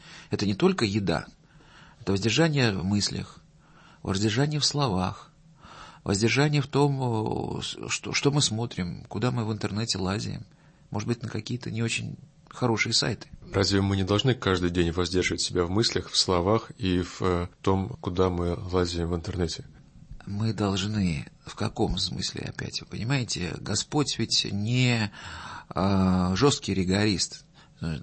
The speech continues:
Speaker 1: Ты должен то-то, то-то, то-то. Понимаете, не мы Богу ни-, ничего не должны, не, не, не Господь, может быть,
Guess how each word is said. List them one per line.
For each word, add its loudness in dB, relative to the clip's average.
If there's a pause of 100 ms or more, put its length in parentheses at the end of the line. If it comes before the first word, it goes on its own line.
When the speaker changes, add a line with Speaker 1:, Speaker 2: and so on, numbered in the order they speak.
(120)
Speaker 1:
Ты 6
должен 4
то-то, -2
то-то, -8
то-то. -14 (920)
Понимаете, -2
не 2
мы 2
Богу 0
ни-, -8
ничего -4
не -2
должны, -4
не, -8 (320)
не, -4
не -2
Господь, -2
может -6
быть, -10